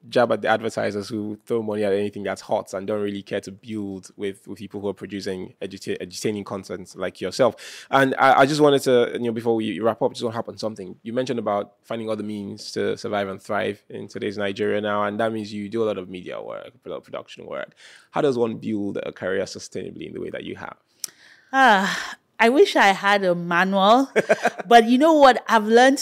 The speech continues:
Speaker 2: to embrace my own unique journey. So for some people, it's by going to maybe the university to study mass communication, then you do maybe internship, then your N Y S C, you're posted to a station and they
Speaker 1: Mm-hmm.
Speaker 2: retain you,
Speaker 1: Mm-hmm.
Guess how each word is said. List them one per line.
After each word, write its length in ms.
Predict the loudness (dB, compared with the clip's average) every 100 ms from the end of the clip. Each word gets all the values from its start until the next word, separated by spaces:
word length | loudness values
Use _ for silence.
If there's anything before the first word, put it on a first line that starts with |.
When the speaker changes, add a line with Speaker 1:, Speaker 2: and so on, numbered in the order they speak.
| -2
Speaker 2:
to 180 | 2 2 2
embrace 560 | 0 0 2 2 0
my 200 | -2 -2
own 200 | 2 2 0
unique 520 | 0 0 0 -2 -6 -10
journey. 500 | 0 4 4 4 2
So 320 | 4 8 8
for 160 | 8 2
some 320 | 2 2 2
people, 320 | 0 -4 -2
it's 260 | -4 -6 -10
by 220 | -6 -6
going 400 | -4 -4 -2 -4 -4 -4
to 340 | 2 4 4 0 -12 -16 -4
maybe 200 | -4 -2
the 120 | -4
university 600 | -4 0 2 0 -2 -6
to 120 | -6
study 400 | -8 0 0 0
mass 300 | 0 2 0
communication, 960 | 0 -2 -2 -4 -2 -2 0 0 0 -2
then 80 | -4
you 160 | -4
do 420 | -6 -2 2 2 0 -6 -6
maybe 300 | -4 -4 -4
internship, 960 | -2 -2 0 0 2 -2 0 0 0 -2
then 160 | -6 -4
your 140 | -2
N 160 | -2 0
Y 220 | 2 2
S 100 | 0
C, 100 | -2
you're 120 | -4
posted 440 | -4 -6 -4 -4 -2
to 100 | -2
a 80 |
station 720 | -4 -2 -2 -2 0 2 2 0
and 160 | -2
they 60 | -4
Speaker 1:
Mm-hmm. 80 | -6
Speaker 2:
retain 480 | -6 0 0 0
you, 240 | -2 0 -2
Speaker 1:
Mm-hmm. 240 | -4 -16